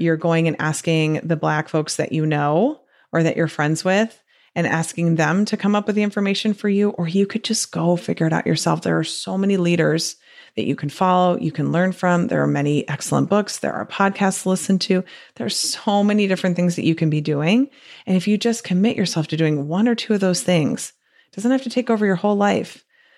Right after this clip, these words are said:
but just learning more, being interested, being aware, understanding what's going on, it's gonna help you in so many ways. It's gonna help you to be a more informed voter.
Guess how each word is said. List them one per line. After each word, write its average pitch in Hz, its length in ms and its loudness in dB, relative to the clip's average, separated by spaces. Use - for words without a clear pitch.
but 175 140 0
just 170 180 -4
learning 190 480 2
more, 170 520 0
being 214 300 2
interested, 185 640 -2
being 196 300 2
aware, 185 760 0
understanding 196 680 0
what's 185 180 -4
going 175 240 2
on, 160 140 0
it's 226 140 -6
gonna 247 160 2
help 269 280 -2
you 180 120 2
in 175 60 0
so 202 200 -2
many 208 180 2
ways. 202 380 0
It's - 100 -14
gonna 196 160 0
help 247 340 -2
you 202 100 2
to 175 80 2
be 170 280 0
a 170 80 -2
more 180 240 2
informed 196 460 0
voter. - 480 -2